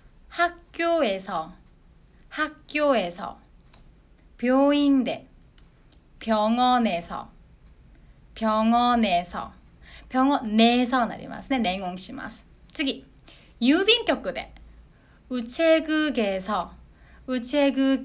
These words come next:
에서、ここも連音します。注意しましょう。けそなります。はい、最後。駅で、역에서、역에서、連音しますね。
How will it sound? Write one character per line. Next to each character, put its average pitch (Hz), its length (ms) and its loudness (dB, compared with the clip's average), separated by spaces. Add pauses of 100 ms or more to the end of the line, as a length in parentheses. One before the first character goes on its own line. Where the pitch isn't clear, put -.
에 185 160 -4
서、 - 300 -6
こ 220 100 -8
こ 247 80 -6
も 277 180 4
連 202 220 -2
音 196 120 -6
し 196 120 -10
ま 185 140 -12
す。 - 180 -6
注 196 160 -8
意 175 80 -6
し 185 140 -4
ま 175 140 -14
し 254 100 -4
ょ 233 60 2
う。 226 80 -2
け 202 280 -8
そ 208 340 2
な - 120 -14
り - 120 -18
ま - 140 -14
す。 - 180 -10 (360)
は 415 100 -2
い、 392 40 0
最 370 200 2
後。 175 220 -4 (460)
駅 277 440 -2
で、 254 300 0 (340)
역 254 520 -2
에 254 340 -2
서、 285 300 -4 (640)
역 220 420 2
에 226 240 0
서、 285 360 -2 (300)
連 196 220 -10
音 190 80 -10
し 185 140 -10
ま 175 120 -14
す - 120 -14
ね。 294 300 0